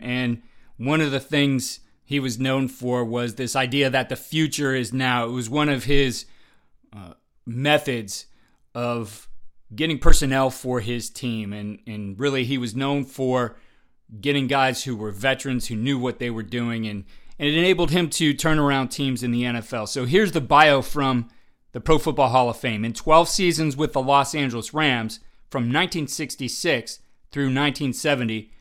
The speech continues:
and the Washington Redskins from nineteen seventy-one through nineteen seventy-seven, George Allen compiled a one hundred and sixteen, forty-seven and five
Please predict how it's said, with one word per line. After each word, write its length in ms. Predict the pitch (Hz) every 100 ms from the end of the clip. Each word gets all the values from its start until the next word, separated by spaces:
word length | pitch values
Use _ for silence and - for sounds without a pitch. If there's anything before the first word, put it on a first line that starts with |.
| - -
and 140 | 117
the 60 | 123
Washington 580 | 170 190 165 131 131 123
Redskins 540 | 160 - - 123 117
from 180 | 131 117
nineteen 320 | 131 127 127
seventy-one 560 | - 139 123 127 127 117
through 200 | 127 120
nineteen 420 | 127 120 131 110
seventy-seven, 760 | - 123 117 113 123 107 101 - _ _ _ -
George 320 | 131 165 165
Allen 340 | 151 151 139 117
compiled 680 | 139 120 139 135 131 127 107 - _
a 120 | 117
one 240 | 113 123 143
hundred 280 | 147 151 151
and 120 | 131
sixteen, 600 | - 135 - 139 127 120
forty-seven 800 | - 135 131 - 135 123 123 117
and 140 | 127 117
five 420 | - 127 113